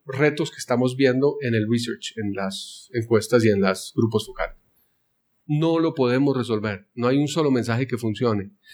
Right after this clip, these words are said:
No, que es un centro comercial pequeño y de alto, de nada, no funcionaba nada. La gente no quería un centro comercial ahí, full stop". Y le dijimos al cliente, y el cliente estaba muy molesto.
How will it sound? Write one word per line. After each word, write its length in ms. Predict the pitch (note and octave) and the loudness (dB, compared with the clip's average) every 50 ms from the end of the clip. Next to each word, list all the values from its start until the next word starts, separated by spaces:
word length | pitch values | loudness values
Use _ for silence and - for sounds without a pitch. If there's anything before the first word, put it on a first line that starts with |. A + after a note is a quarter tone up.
| - - | -20 -8
No, 300 | - - F#3 G3+ G3 F#3 | 0 2 2 4 4 2
que 80 | F#3+ E3+ | 2 0
es 80 | D3 D#3+ | 0 -2
un 80 | D#3+ | -2
centro 280 | - E3 D#3+ D#3 D#3 D#3 | 0 0 -2 0 -2 -2
comercial 440 | C#3+ C3 B2+ A2+ B2 C3+ C3 C3 C3+ | 0 0 0 0 0 0 -2 0 -2
pequeño 520 | D3 C#3 - - C#3+ D3 C#3+ C#3 C#3+ C#3+ | -6 -6 -4 0 0 2 2 2 2 2
y 160 | C#3 C#3+ C#3 | 2 0 0
de 200 | C#3 C#3 C#3+ C3+ | 2 2 2 2
alto, 340 | A2 A#2+ C3 C3 C3 - D3+ | 4 2 -2 -2 0 2 2
de 720 | C3+ C3+ C#3 C#3 C3+ C3+ C#3 C#3+ C#3+ C3+ C#3 C#3 C3+ A#2+ A#2 D#3+ | 2 2 2 -2 -2 -2 -2 0 0 0 0 -2 -4 -4 -6 -2
nada, 480 | D#3 C#3 C#3 C#3 C3 B2 G#2 - - _ C3+ | 0 2 4 4 4 2 0 -4 -10 _ -8
no 160 | B2 B2+ B2 | -8 -8 -6
funcionaba 500 | - D#3+ B2 A#2+ A#2+ A#2 A2 A2+ A2+ A#2 | -6 -6 -4 -4 -2 -2 0 0 0 0
nada. 420 | A#2+ A#2+ A#2+ A#2 G#2+ F#2+ F2+ - _ _ _ _ _ | 2 2 2 2 0 -2 -4 -10 _ _ _ _ _
La 100 | - A2+ | -10 -6
gente 200 | G#2+ A#2+ A#2+ B2 C#3 | -6 -4 -2 0 0
no 300 | C3+ C3+ C#3 C#3+ C#3+ C#3+ | 2 2 2 2 0 0
quería 240 | D3 D3 C3 C3+ C3+ | 0 0 0 0 0
un 60 | B2+ | 0
centro 240 | C3 C#3 B2+ C3 A#2 | -2 -4 -4 -4 -6
comercial 320 | A#2+ A#2 A2 A2+ A#2 A#2 | -6 -6 -4 -4 -2 -2
ahí, 260 | B2 B2+ B2+ B2+ B2+ _ _ _ _ | 0 0 -2 -4 -6 _ _ _ _
full 220 | - - E3 E3+ D#3 | -10 -2 0 0 0
stop". 360 | D#3+ D#3+ - - - - - _ - - - _ _ _ _ _ _ _ _ _ _ _ _ _ _ _ _ _ _ _ _ _ - | 0 0 0 -2 -2 -2 -8 _ -20 -20 -20 _ _ _ _ _ _ _ _ _ _ _ _ _ _ _ _ _ _ _ _ _ -2
Y 80 | D#3 | 0
le 80 | C#3 C#3 | 2 2
dijimos 280 | C3+ D3 F3+ F3+ E3+ | 2 2 2 2 0
al 100 | F3+ E3 | 0 -2
cliente, 320 | F3 - F#3+ F#3 D#3+ D3 B2 | 0 0 0 0 2 2 2
y 20 | |
el 100 | A2+ A2 | 0 0
cliente 380 | A#2 B2+ A#2+ A#2 A#2+ F#3+ E3 - - | 0 0 0 0 2 0 -2 -2 -4
estaba 320 | C3 - - B2+ C3+ D3 | -6 -2 0 2 2 2
muy 240 | D3 C#3 D#3 G3+ A#3+ | 2 2 2 2 2
molesto. 520 | A3+ G3+ G3 A3 A3+ - - - - - | 2 2 2 2 0 -2 -2 -8 -14 -16